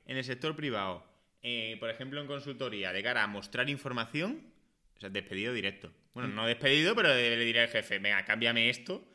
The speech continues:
Speaker 1: que esto es una vergüenza lo que acabas de hacer". Claro, entonces, me tengo yo que creer. Hay dos cosas, ¿no? Una, que nadie revisa nada, entonces pongo una gráfica, se me cuela ahí que el menos dieciocho por ciento está por debajo del menos dos, porque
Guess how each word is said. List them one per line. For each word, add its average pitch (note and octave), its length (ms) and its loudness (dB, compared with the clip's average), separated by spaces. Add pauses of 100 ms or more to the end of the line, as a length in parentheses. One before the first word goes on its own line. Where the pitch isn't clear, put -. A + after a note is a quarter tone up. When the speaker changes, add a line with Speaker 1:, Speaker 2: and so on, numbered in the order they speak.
(120)
Speaker 1:
que A#2 80 -6
esto G2+ 120 -6
es B2+ 80 -6
una A#2+ 140 2
vergüenza C3 420 2
lo A2+ 60 6
que A2+ 60 4
acabas A2+ 220 4
de G2+ 60 0
hacer". C#3+ 380 -4 (260)
Claro, D3+ 400 2
entonces, B2 500 -4
me B2 160 -4
tengo F#3 220 -4
yo G#3+ 140 0
que F#3 100 -6
creer. F3+ 540 -4 (960)
Hay D3 100 2
dos D#3 160 0
cosas, A2 300 -2
¿no? D#3 160 -2
Una, E3 380 0
que A#2 120 2
nadie C#3 240 6
revisa C#3+ 400 4
nada, G#3+ 480 4 (140)
entonces B2 280 2
pongo D3 220 0
una D3 120 2
gráfica, C3+ 480 0
se - 120 -6
me A2 160 -2
cuela C3+ 240 2
ahí C#3 560 0
que A#2 60 -2
el A#2 80 0
menos A#2 240 0
dieciocho A#2 480 -4
por C3 100 0
ciento D#3+ 560 -4
está B2 500 0
por A#2 160 -4
debajo A#2+ 380 -2
del B2+ 140 0
menos B2 260 -2
dos, D3 340 -2 (260)
porque F#2+ 520 -4